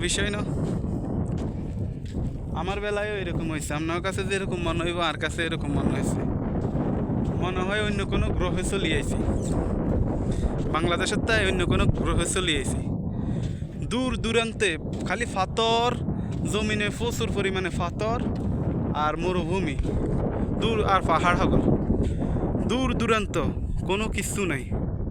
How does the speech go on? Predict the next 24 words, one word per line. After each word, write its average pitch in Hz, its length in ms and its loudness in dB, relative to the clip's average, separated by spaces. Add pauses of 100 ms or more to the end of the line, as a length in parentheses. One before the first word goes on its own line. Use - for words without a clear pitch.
(1080)
দূর 208 180 2 (100)
দূরান্ত 196 320 0 (180)
কোনো 190 140 0 (100)
কিচ্ছু 170 320 -2
নাই। 156 200 2
রে 165 160 2
পাহাড় 165 280 2
দেয়া 165 220 4
যাও 170 200 2
না, 143 60 2 (100)
জুম 165 120 2 (100)
করছি, - 220 2 (120)
এরপরেও 156 400 4
দেয়া 135 160 6
যাও - 140 6
না, - 40 8 (1500)
মানে 196 140 4 (120)
দূর 208 240 4
দূরান্ত 196 280 0 (160)
কোনো 185 220 2
কিচ্ছু - 320 2
নাই। - 120 2 (2750)
সন্ধ্যা 185 340 2
হইলে 220 160 6